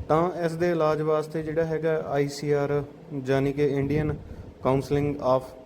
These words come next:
ਐਗਰੀਕਲਚਰ ਰਿਸਰਚ ਵੱਲੋਂ, ਅ, ਦੱਸੇ ਗਏ ਮੁਤਾਬਕ, ਅ, ਜਿਹੜੀਆਂ ਹੈਗੀਆਂ ਨੇ ਸਪਰੇਹਾਂ ਨੇ, Bacillus thuringiensis ਅਤੇ Metarhizium annuspoli ਜਿਹੜੀਆਂ ਮਿੱਤਰ ਫੰਗਸਾਂ ਨੇ ਉਹਨਾਂ ਦਾ ਛਿੜਕਾਅ ਕਰਨਾ ਚਾਹੀਦਾ। ਤੇ ਜਾਂ ਫਿਰ Amatic benzoate,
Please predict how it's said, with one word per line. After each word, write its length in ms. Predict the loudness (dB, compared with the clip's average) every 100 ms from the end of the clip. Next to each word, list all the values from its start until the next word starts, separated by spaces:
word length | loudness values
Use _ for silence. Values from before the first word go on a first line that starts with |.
| -20 -20 -2
ਐਗਰੀਕਲਚਰ 600 | 2 2 2 2 2 2
ਰਿਸਰਚ 460 | 0 0 0 -2 -2
ਵੱਲੋਂ, 340 | -2 -2 -4
ਅ, 580 | -6 -14 -20 -20 -6 -4
ਦੱਸੇ 380 | 0 0 2 2
ਗਏ 100 | 2
ਮੁਤਾਬਕ, 720 | 2 2 2 0 -2 -4 -4 -6 -4 -2
ਅ, 20 |
ਜਿਹੜੀਆਂ 260 | -2 -4 -4
ਹੈਗੀਆਂ 240 | -4 -4
ਨੇ 60 | -4
ਸਪਰੇਹਾਂ 500 | -4 -4 -2 -2 -2
ਨੇ, 160 | -4 -6 -10 -20 -12 0
Bacillus 460 | 2 2 2 -2
thuringiensis 840 | -2 -4 -2 0 0 0 0 -2 -4 -10 -18 -20 -8 -2
ਅਤੇ 140 | 0
Metarhizium 680 | 2 2 2 2 2 0 -2 -2
annuspoli 500 | -2 -4 -4 -4 -2
ਜਿਹੜੀਆਂ 360 | -4 -2 -2
ਮਿੱਤਰ 300 | -2 -2 -4
ਫੰਗਸਾਂ 480 | -4 -4 -4 -4 -2
ਨੇ 100 | -2
ਉਹਨਾਂ 360 | -4 -2 0 0
ਦਾ 100 | 0
ਛਿੜਕਾਅ 440 | 0 -4 0 0
ਕਰਨਾ 300 | 0 -2 -2
ਚਾਹੀਦਾ। 400 | -2 -4 -4 -8 -12 -14 -16 -16 -20 2
ਤੇ 100 | 2
ਜਾਂ 280 | 6 6 4
ਫਿਰ 160 | 0 0 0 -2 -6 -6 -4
Amatic 400 | -2 0 -2 -2
benzoate, 680 | 0 0 2 4 2 0